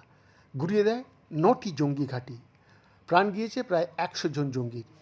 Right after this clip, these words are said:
এদিকে আগেই কেন্দ্রের তরফে নির্দেশ এসেছিল রাজ্যগুলিতে মক ড্রিল করতে হবে। সেই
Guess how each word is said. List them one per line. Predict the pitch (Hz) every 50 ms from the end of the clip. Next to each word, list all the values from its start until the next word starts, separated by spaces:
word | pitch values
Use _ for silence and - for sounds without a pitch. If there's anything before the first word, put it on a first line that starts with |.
| - 156
এদিকে | 143 151 165 156 156 139 165 170 - - - - - - - -
আগেই | 143 143 151 143 170 220 214
কেন্দ্রের | - 180 160 160 151 175 190 - -
তরফে | 165 160 147 160 151 147 143
নির্দেশ | 135 127 160 185 180 -
এসেছিল | 170 131 143 147 - 147 131 131 147 160 151
রাজ্যগুলিতে | 143 135 131 143 131 135 147 147 151 156 156 156 160 165 165 - - - - - - _ -
মক | 135 143 151 151 139 143
ড্রিল | 180 190 180 -
করতে | 196 180 - - 190
হবে। | 196 226 247 - - _ _ _ _ _ -
সেই | - - 190 214